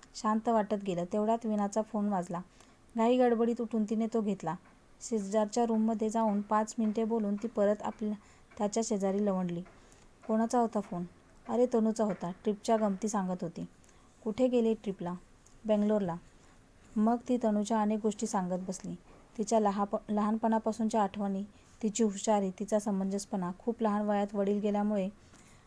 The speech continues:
आईशी वाढलेली अ-, अटॅचमेंट, दिवसभर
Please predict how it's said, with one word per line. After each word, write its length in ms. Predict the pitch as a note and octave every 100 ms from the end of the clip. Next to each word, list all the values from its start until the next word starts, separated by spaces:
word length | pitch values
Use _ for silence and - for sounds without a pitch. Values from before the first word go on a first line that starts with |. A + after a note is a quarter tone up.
| - -
आईशी 360 | G#3 G#3 A#3+
वाढलेली 460 | A3+ G3+ G3+ G3+ A3 -
अ-, 60 | G3+ - - - - - - -
अटॅचमेंट, 520 | G3+ G#3+ G3+ G3+ F3 - - - - - -
दिवसभर 540 | G#3+ A3+ A#3+ A3+ B3